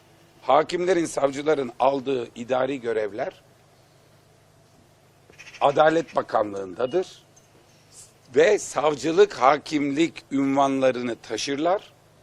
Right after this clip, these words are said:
Bu sırada aynı kurallara onlar da tabi. Akın Gürlek İstanbul'dan bakan yardımcıya giderken meslekten ayrılmadı.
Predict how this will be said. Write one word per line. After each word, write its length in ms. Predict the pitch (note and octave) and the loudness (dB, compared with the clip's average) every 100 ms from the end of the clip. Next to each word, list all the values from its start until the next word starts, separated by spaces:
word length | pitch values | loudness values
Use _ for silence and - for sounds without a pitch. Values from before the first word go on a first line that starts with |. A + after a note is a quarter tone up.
| _ _ _ - | _ _ _ 0
Bu 180 | F#3 | 2
sırada 560 | G#3+ G3 D#3+ B2 A#2+ C#3+ - _ _ _ _ _ - | 4 4 4 4 2 -2 -8 _ _ _ _ _ 6
aynı 320 | F3+ A3+ F#3+ | 10 10 8
kurallara 520 | - D3+ D3+ D#3 G3 | 0 0 2 2 0
onlar 280 | G3 D#3 C3+ | 0 0 -4
da 80 | G2+ - | -4 -12
tabi. 240 | F2 - _ _ _ _ _ - - _ - | -16 -16 _ _ _ _ _ -20 -20 _ -2
Akın 280 | B2+ D#3 E3+ | -2 0 2
Gürlek 320 | F#3+ G3+ C#3+ - - - | 2 4 0 0 -20 -20
İstanbul'dan 720 | - - E3 F3 D#3 C#3+ A#2 | -6 4 4 4 0 0 0
bakan 240 | A#2+ D#3 D#3+ | -2 4 4
yardımcıya 460 | D#3 C#3+ C3 C#3 | 4 2 0 -2
giderken 460 | B2+ D3+ C#3 A#2+ F#3+ | -2 2 2 4 0
meslekten 480 | E3 C3 B2 - F3+ | 0 -4 -8 -2 -2
ayrılmadı. 520 | D#3+ C#3 A2 F2+ | -2 -4 -10 -14